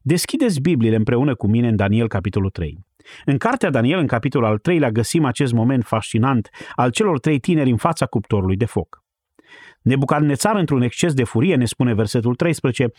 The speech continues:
poruncește ca Șadrag, Meșac și Abednego să fie aduși în fața regelui, chiar înaintea lui însuși, pentru că nu vor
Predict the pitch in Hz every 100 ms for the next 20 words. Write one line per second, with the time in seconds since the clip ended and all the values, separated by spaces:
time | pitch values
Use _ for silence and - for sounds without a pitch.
0 | - - 156 147 127 233 - 165 135 123
1 | 98 117 175 156 107 - 139 135 - 98
2 | 101 107 139 120 110 - - - - 151
3 | 185 175 254 175 156 156 143 156 117 101
4 | 90 - - 180 214 214 160 131 165 143
5 | 110 127 135 - 131 139 123 - - 127
6 | 131 120 123 110 196 190 180 190